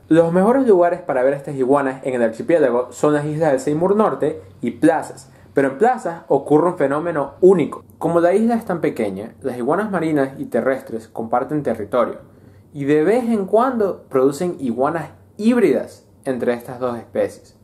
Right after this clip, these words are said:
Pero como son tan raras, no se sabe mucho de estas iguanas híbridas. Aún falta investigar si esta especie híbrida tiene la capacidad de reproducción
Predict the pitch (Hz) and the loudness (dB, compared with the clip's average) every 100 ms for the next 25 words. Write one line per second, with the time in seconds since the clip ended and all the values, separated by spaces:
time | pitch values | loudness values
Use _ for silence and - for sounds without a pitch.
0 | - 135 139 165 151 196 214 233 220 196 | -6 -2 0 -2 -2 -2 0 -2 0 0
1 | 202 190 190 - - 156 156 180 190 - | 0 0 -4 -8 -16 -6 -4 -2 -4 -2
2 | 214 170 135 123 120 113 113 110 104 104 | -2 0 0 -2 -2 -2 -4 -10 -8 -6
3 | 98 101 87 - - - - _ - 139 | -8 -10 -12 -14 -18 -20 -20 _ -4 0
4 | 160 202 214 208 202 175 143 139 131 123 | 2 2 0 0 0 -2 0 0 0 -4
5 | - 135 135 147 - 151 151 147 - 156 | -2 -2 -2 -6 -2 -2 0 -2 -2 0
6 | 143 117 95 90 - - - 139 156 151 | 2 2 0 -2 -8 -16 -4 0 0 0
7 | 139 120 - 135 147 147 - 127 117 - | -4 -4 -2 0 0 -4 0 0 0 0
8 | 160 143 | 0 -2